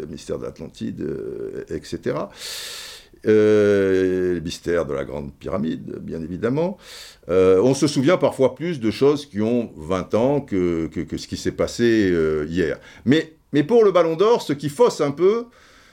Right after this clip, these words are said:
c'est qu'on est un petit peu dans les derniers mois.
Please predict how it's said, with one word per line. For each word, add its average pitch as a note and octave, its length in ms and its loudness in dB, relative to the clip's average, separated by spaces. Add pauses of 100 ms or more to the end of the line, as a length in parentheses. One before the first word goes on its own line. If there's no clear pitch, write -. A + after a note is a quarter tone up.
(140)
c'est D3+ 320 2
qu'on E3+ 380 4
est F3+ 80 4
un E3+ 100 4
petit D#3+ 180 -6
peu A3+ 200 2
dans F#3 100 4
les D#3+ 120 4
derniers D3+ 340 2
mois. A#2 420 -2